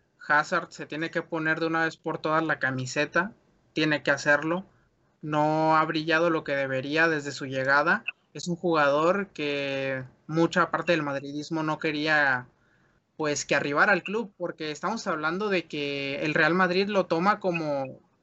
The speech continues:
como el sucesor de Cristiano Ronaldo, entre comillas, pero nunca va a llenar ese hueco. Así que, bueno, si hablamos de la actualidad del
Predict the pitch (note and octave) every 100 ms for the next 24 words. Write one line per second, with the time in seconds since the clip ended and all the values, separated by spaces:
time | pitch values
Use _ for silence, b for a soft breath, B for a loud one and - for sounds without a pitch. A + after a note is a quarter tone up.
0 | _ E3 E3 D#3+ D#3+ D#3+ D#3 D#3 D#3 F#3+
1 | F3 D#3 E3 E3 F#3+ E3 C#3+ D#3+ A3+ F#3
2 | E3+ D3+ - D3 G3+ G#3 F3 - D3+ C#3+
3 | C#3+ D3 D#3+ F3 F#3+ F#3 F#3 F3+ F3+ F3
4 | D#3 D#3+ F#3+ D#3+ D3 D#3+ - F#3 D#3 b
5 | b b b E3 E3 D#3+ D3 F3+ F#3+ E3+
6 | D#3 D3+ C#3+ D3+ F3+